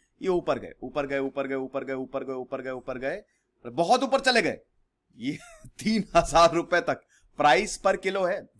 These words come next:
वॉन वहां की करेंसी है। तो लगभग तीन हजार वॉन, यानी कि लगभग दो यूरो के करीब कॉर्न बेच रहा था, बिक रहा था, ठीक है? तो साढ़े तीन हजार,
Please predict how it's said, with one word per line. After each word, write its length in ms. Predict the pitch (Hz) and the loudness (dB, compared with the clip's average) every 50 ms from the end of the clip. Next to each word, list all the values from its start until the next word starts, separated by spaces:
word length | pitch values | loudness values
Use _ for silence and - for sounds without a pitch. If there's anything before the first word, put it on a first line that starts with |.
| - | -4
वॉन 260 | 131 135 151 170 185 196 | 0 2 4 2 2 2
वहां 200 | 160 151 147 147 | 0 0 0 0
की 100 | 196 - | -4 -6
करेंसी 440 | - 160 139 139 135 135 151 135 | -4 -2 0 0 -2 -2 -4 -6
है। 100 | 104 92 - _ _ _ _ _ - - _ _ _ _ _ | -6 -8 -14 _ _ _ _ _ -20 -20 _ _ _ _ _
तो 80 | 165 165 | 2 4
लगभग 440 | 170 170 160 151 180 208 208 160 147 135 147 - - - _ _ _ _ _ _ _ _ _ _ _ _ | 4 4 4 6 6 6 6 6 0 -4 -4 -8 -14 -20 _ _ _ _ _ _ _ _ _ _ _ _
तीन 460 | 220 220 233 247 254 262 262 254 233 | 2 4 4 4 6 4 4 4 4
हजार 800 | 190 156 - - 117 135 139 143 139 143 156 170 202 220 214 202 | 2 2 0 -4 2 4 4 4 6 6 6 6 6 6 4 2
वॉन, 680 | 147 117 110 135 147 170 185 175 160 131 110 90 85 - _ _ - | -2 -2 0 4 6 6 8 8 6 6 4 0 -6 -12 _ _ -4
यानी 260 | 117 139 139 147 170 | 0 0 2 2 0
कि 120 | 175 185 180 | -2 -2 0
लगभग 300 | 170 170 156 170 208 175 | 0 0 2 2 0 0
दो 520 | 131 113 - _ - 180 208 233 247 247 | 0 -8 -8 _ 2 4 4 6 6 6
यूरो 360 | 240 170 170 170 170 185 190 | 4 4 0 0 0 0 0
के 160 | 185 - 185 180 | 0 -2 -6 -2
करीब 600 | - 165 143 139 120 113 110 107 131 180 190 - _ _ _ - _ _ _ _ _ _ _ _ _ _ _ _ _ _ _ _ _ _ | -2 -2 -2 0 -2 -2 -4 -4 -6 -8 -8 -10 _ _ _ -20 _ _ _ _ _ _ _ _ _ _ _ _ _ _ _ _ _ _
कॉर्न 280 | - 131 135 143 135 135 | -2 0 0 0 0 -2
बेच 140 | 123 - 113 | -6 -6 -8
रहा 120 | 95 95 | -12 -12
था, 180 | - _ - - _ _ _ 120 | -14 _ -20 -20 _ _ _ -4
बिक 140 | 139 123 127 | -4 -2 -2
रहा 140 | 107 95 | -4 -6
था, 160 | - - - _ - - - - _ _ _ _ _ _ _ _ _ | -6 -10 -18 _ -20 -20 -20 -20 _ _ _ _ _ _ _ _ _
ठीक 140 | 147 147 139 | -8 -6 -6
है? 160 | 165 - - _ _ _ _ _ - - - - - - - - - _ _ _ _ - | -6 -8 -10 _ _ _ _ _ -20 -20 -20 -20 -20 -20 -20 -20 -20 _ _ _ _ -8
तो 60 | 165 | -6
साढ़े 280 | 156 160 160 160 180 185 | -2 2 4 4 4 4
तीन 220 | - - 185 175 | 0 -2 -2 -2
हजार, 300 | 160 113 113 95 - - | -2 -2 -4 -6 -8 -10